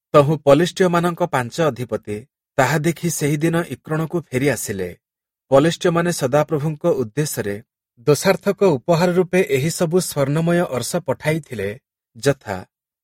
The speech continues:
ଅସ୍ଦୋଦ ପାଇଁ ଏକ, ଘସା ପାଇଁ ଏକ, ଅସ୍କିଲୋନ ପାଇଁ ଏକ, ଗାଥ ପାଇଁ ଏକ, ଇକ୍ରୋଣ ପାଇଁ ଏକ। ପୁଣି ବେତ୍ ସେମସ୍ୟ ଜିହୋଶୁଆର କ୍ଷେତ୍ରସ୍ଥିତ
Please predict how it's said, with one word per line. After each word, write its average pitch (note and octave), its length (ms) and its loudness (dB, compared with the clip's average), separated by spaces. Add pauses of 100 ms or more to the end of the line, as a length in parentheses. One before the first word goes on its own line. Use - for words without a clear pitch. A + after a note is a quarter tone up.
(140)
ଅସ୍ଦୋଦ C#3 440 0 (100)
ପାଇଁ E3 240 0
ଏକ, - 200 -10 (720)
ଘସା C#3 300 -2
ପାଇଁ E3+ 280 -2
ଏକ, G#2 240 -8 (580)
ଅସ୍କିଲୋନ E3+ 580 0
ପାଇଁ E3+ 280 -2
ଏକ, A2 220 -10 (600)
ଗାଥ D3+ 220 4 (140)
ପାଇଁ F3 180 2 (100)
ଏକ, G#2+ 200 -6 (540)
ଇକ୍ରୋଣ F3 400 2
ପାଇଁ F3 280 0
ଏକ। - 240 -8 (720)
ପୁଣି A#2+ 240 2 (540)
ବେତ୍ F3+ 180 6
ସେମସ୍ୟ F3 540 0
ଜିହୋଶୁଆର E3+ 680 0
କ୍ଷେତ୍ରସ୍ଥିତ - 680 -8